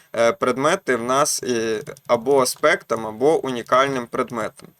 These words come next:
тому що шолом нам також важливі-, е, важливий. Е, бачимо, що зараз, е, витратимо з вами весь ресурс і нічого так і не спіймаємо на цих штанах.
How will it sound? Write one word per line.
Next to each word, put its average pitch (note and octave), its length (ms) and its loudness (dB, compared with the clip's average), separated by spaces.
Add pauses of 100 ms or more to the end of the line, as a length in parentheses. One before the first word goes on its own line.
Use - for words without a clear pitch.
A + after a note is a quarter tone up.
(180)
тому C3 220 -4
що C3+ 200 -4
шолом D3+ 500 0
нам A2+ 160 -2
також C3+ 440 0
важливі-, A#2 640 -2 (220)
е, A#2 100 4
важливий. C3 600 0 (1080)
Е, A#2 160 -2
бачимо, A#2+ 500 0
що A2+ 200 -6
зараз, C3+ 520 2 (920)
е, A2+ 420 4
витратимо B2 680 -2
з A2+ 80 -8
вами B2+ 460 0
весь C3 300 2
ресурс D#3+ 600 -2
і B2+ 80 -8
нічого C3+ 600 -2
так C3 340 0
і - 160 -10
не C3 200 -4
спіймаємо A#2+ 720 -2
на G#2 140 -12
цих - 240 -8
штанах. C#3 680 0